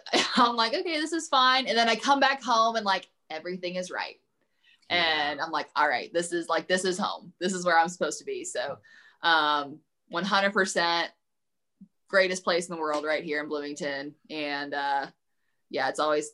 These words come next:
Speaker 1: it's always good to come home. <laughs> That's how I like to put it. <laughs>
Speaker 2: Where, by the way, if you're not getting Avers Cream and Crimson Pizza, what's your favorite restaurant in Bloomington?
Speaker 1: Ooh. Um,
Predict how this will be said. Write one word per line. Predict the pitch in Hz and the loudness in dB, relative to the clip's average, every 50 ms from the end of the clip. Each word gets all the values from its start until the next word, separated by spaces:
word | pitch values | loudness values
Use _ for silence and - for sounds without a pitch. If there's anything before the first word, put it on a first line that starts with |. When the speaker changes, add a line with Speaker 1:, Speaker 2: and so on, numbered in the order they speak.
| _ - | _ -8
Speaker 1:
it's | 196 190 | 0 2
always | 277 262 262 247 233 240 | 4 4 6 4 2 2
good | - 202 180 175 | 0 -2 -2 -2
to | 160 | -4
come | - 170 127 - | -4 -4 -6 -6
home. | - - - - - - | -8 -12 -14 -14 -10 -4
<laughs> | - | -4
That's | 185 254 - | -4 0 2
how | - 269 - - - | 2 2 4 4 4
I | 254 214 | 4 2
like | - 247 - - | 2 0 -6 -10
to | 180 | -12
put | - 143 - | -10 -8 -8
it. | - - - 233 - - | -6 -6 -6 -6 -2 0
<laughs> | - | 2
Speaker 2:
Where, | 165 175 196 226 214 - - 135 123 | 4 4 4 2 0 -4 -12 0 2
by | 156 170 | 4 4
the | 170 170 | 4 4
way, | 175 143 | 2 2
if | 120 - | 0 0
you're | 135 135 | -2 0
not | 139 151 170 165 | 0 0 0 0
getting | - 180 165 151 | 0 -2 -2 0
Avers | 147 147 147 143 143 135 - | 0 0 0 0 -2 -4 -4
Cream | - - 160 147 135 | -4 -4 -4 -4 -4
and | 135 117 | -6 -6
Crimson | - 135 135 131 - 127 113 | -6 -6 -6 -6 -6 -10 -10
Pizza, | - 120 110 101 - 117 107 | -8 -8 -8 -8 -8 -8 -6
what's | 113 123 - - | -6 -6 -6 -6
your | 117 - | -8 -6
favorite | 131 117 104 110 | -6 -6 -6 -4
restaurant | 107 110 110 - - - 107 98 95 92 | -4 -4 -4 -6 -6 -8 -6 -6 -6 -8
in | 92 90 | -10 -14
Bloomington? | 90 95 85 87 87 - - - 98 _ _ _ _ _ _ _ _ _ 170 | -16 -16 -16 -16 -20 -20 -20 -20 -20 _ _ _ _ _ _ _ _ _ -4
Speaker 1:
Ooh. | 185 196 196 190 185 180 175 170 160 156 151 147 147 143 131 107 - _ _ _ _ _ _ _ _ _ _ _ - | -2 -2 0 0 0 0 0 0 0 -2 -4 -4 -6 -8 -10 -12 -16 _ _ _ _ _ _ _ _ _ _ _ 2
Um, | 196 202 202 202 196 | 4 4 4 4 2